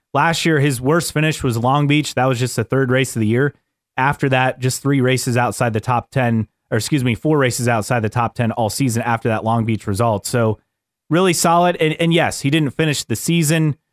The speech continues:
you know, as, as hot as he was in that time, you know, between the Indy five hundred, uh, through Iowa as a leading the championship, as the championship leader there. But I think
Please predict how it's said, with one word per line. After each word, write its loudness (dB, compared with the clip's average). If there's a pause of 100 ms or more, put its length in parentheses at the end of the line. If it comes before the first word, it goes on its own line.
(280)
you -2
know, 2
as, 0
as -2
hot 0
as 0
he 2
was 0 (340)
in 0
that 0
time, 0 (140)
you -2
know, 0 (240)
between -2
the 0
Indy 0
five 0
hundred, 0 (380)
uh, 0
through 0
Iowa 2 (240)
as -2
a -2 (340)
leading 0
the -2
championship, -2
as -2
the -4 (120)
championship -2
leader 0
there. 0 (380)
But 0 (840)
I -2
think -2